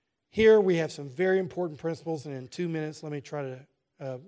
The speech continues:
line them out. First of all, in verse thirteen, he says, "When you're tempted, don't blame God." In James's day, the pagans would have blamed fate, that the gods just brought fate upon them. It wasn't their fault.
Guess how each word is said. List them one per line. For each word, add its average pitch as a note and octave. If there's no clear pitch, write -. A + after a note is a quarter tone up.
line C#3+
them C#3
out. C3
First G#3
of E3+
all, E3+
in D#3+
verse D#3+
thirteen, D#3+
he C#3+
says, C#3
"When F#3
you're G3
tempted, C#3
don't F3
blame D3
God." B2
In D3+
James's E3+
day, C#3+
the C#3
pagans E3+
would C#3+
have C3+
blamed D3+
fate, -
that D#3+
the D3
gods D#3
just -
brought D3+
fate -
upon C#3+
them. C3+
It E3+
wasn't D3+
their D3
fault. C3+